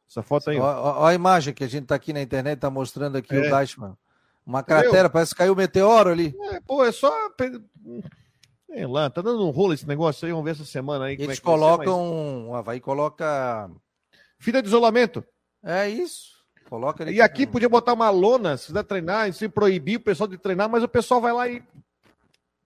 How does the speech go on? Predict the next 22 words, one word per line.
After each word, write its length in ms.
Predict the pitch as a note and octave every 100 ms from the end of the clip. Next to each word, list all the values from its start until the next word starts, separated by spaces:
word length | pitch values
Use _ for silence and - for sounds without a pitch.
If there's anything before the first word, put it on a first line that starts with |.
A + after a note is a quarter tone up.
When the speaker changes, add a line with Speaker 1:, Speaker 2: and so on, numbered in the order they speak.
| _ _ _ _
Speaker 1:
vou 160 | D4+ B3
dizer 140 | G3
Speaker 2:
É, 40 | G#3
Speaker 1:
o 80 |
quê? 100 | F3
Speaker 2:
uma 80 | A3+
Speaker 1:
Aí 60 | A#3+
Speaker 2:
lona, 140 | B3
Speaker 1:
agora 160 | A#3 F3
Speaker 2:
ele 100 | B3
Speaker 1:
tá 60 | E3
a 40 |
Speaker 2:
botava 120 | B3+ F#3+
Speaker 1:
briga, 180 | C4+ B3
Speaker 2:
muita 160 | E3+
Speaker 1:
tem 100 | G3
Speaker 2:
coisa. 120 | F#3+ A3+
Speaker 1:
dois 140 | A#3
times 260 | - A#3 G#3
jogando 300 | G#3 A3 G#3+
no 120 | F#3+
campo, 420 | F#3 B3 C4+